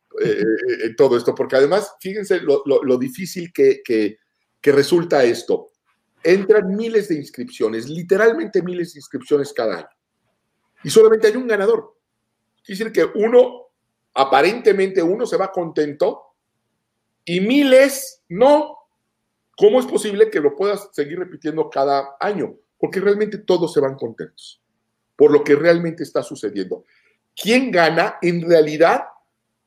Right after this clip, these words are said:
ni siquiera es lo más importante. Lo más representativo en realidad son los nominados. Toda la cartera de nominados es lo más representativo, porque el ganador finalmente va a ser un resultado matemático.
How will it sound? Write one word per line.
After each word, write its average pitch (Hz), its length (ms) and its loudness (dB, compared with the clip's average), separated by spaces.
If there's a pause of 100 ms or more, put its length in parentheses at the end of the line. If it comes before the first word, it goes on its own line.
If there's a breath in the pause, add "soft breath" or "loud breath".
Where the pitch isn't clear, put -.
ni 170 260 -8
siquiera 175 400 -6
es 208 60 -2
lo 185 80 2
más 170 240 -6
importante. - 640 -6 (580)
Lo 143 120 0
más 226 160 2
representativo 196 680 0
en 190 60 -4
realidad 165 220 -2
son 170 160 -6
los 156 160 -8
nominados. 123 720 -10
Toda 151 240 6
la 135 100 0
cartera 139 360 2
de 131 100 0
nominados 113 640 -8
es 143 80 -12
lo 135 100 0
más 160 220 -4
representativo, 143 1000 -4 (180 loud breath)
porque 143 280 4
el 143 80 4
ganador 151 340 4
finalmente 175 480 -2
va 156 80 2
a - 20 -2
ser 160 160 -2
un 165 60 -6
resultado 147 420 2
matemático. 135 680 -4